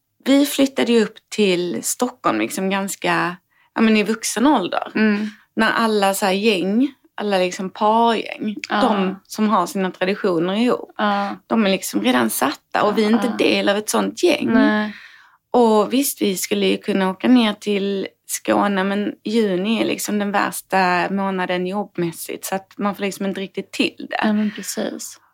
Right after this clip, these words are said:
Speaker 1: Då blir det så himla tydligt att, eh, liksom man är aldrig bjuden till något midsommarfirande i Stockholm. Boohoo.
Speaker 2: Men du, nästa år kör vi
Speaker 1: Nästa år
Speaker 2: midsommar.
Speaker 1: <laughs> kommer man till.
Speaker 2: Ja.
Speaker 1: Alltså sitter man där och bara, alla är på så här fantastiska.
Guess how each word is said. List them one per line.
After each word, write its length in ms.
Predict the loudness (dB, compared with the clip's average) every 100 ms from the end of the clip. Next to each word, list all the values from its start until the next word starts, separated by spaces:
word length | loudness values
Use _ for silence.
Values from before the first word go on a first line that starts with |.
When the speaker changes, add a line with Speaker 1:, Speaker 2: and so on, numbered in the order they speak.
| _ _ _
Speaker 1:
Då 160 | -2 0
blir 220 | 2 2
det 80 | 2
så 140 | 2
himla 380 | 4 6 4 2
tydligt 840 | 0 0 2 0 -2 -4 -6 -8
att, 500 | -6 -6 -8 _ _
eh, 440 | 0 2 2 -2 -6 -14 _ _ _
liksom 220 | -4 -2
man 140 | 0 -2
är 60 | -2
aldrig 440 | 0 0 0 -2
bjuden 380 | 0 2 2 0
till 120 | 2
något 220 | 4 4 6 6
midsommarfirande 880 | 6 4 4 4 2 2 4 4
i 80 | 2
Stockholm. 760 | 0 0 -2 0 2 6 4 2 _
Boohoo. 600 | 4 4 4 2 2 0 -2
Speaker 2:
Men 120 | -2
du, 200 | 0 2
nästa 400 | 2 2 -2 -2
år 140 | -4
kör 200 | -4 0
vi 80 | 4
Speaker 1:
Nästa 360 | 6 6 4 2
år 40 | 4
Speaker 2:
midsommar. 380 | 4 4 4 4
Speaker 1:
<laughs> 60 | 6
kommer 180 | 6 4
man 100 | 2
till. 80 | 0 -2 -4 0
Speaker 2:
Ja. 60 |
Speaker 1:
Alltså 440 | 2 4 4 4 4
sitter 480 | 2 2 0 2 4
man 160 | 6
där 200 | 6 4
och 60 | 2
bara, 100 | 0
alla 420 | 2 4 4 4
är 60 | 2
på 100 | 2
så 100 | 0
här 80 | 2
fantastiska. 760 | 0 0 -2 -4 -6 -4 -6